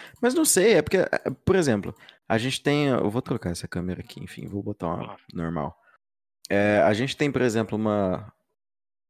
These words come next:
Speaker 1: uma, a tecnologia, ela existe pra suprir carências, tá ligado? Praticamente, ou pra,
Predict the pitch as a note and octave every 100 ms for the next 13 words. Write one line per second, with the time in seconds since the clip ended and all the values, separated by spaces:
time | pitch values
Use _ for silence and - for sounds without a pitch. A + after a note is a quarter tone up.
0 | _ _ _ G2 F#2+ G2 F#2 F#2 D#2 -
1 | F#2+ - G#2 A2+ G#2 G2 A#2+ A#2+ A2 B2
2 | - C3 - A#2+ A#2 C3 D3+ - - _
3 | _ - F#3+ B2+ G2+ - - - F#2 F#2
4 | F#2 F2 - F2+ - F#2+ F2 D#2+ - F2
5 | F2 G#2 G2+ G#2 G2